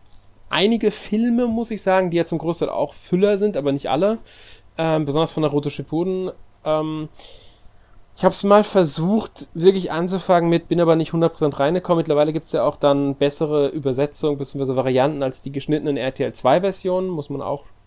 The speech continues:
loben wiederum, dass es die mittlerweile gibt. Ähm,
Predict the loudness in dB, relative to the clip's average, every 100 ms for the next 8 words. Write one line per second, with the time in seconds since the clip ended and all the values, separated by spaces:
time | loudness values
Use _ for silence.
0 | -14 -8 -4 -4 -6 -8 -8 -6 -4 -4
1 | -4 -6 -6 -6 -4 0 0 0 -4 -8
2 | -12 -20 -20 -20 -20 -20 -20 -14 -2 2
3 | 4 2 0 -2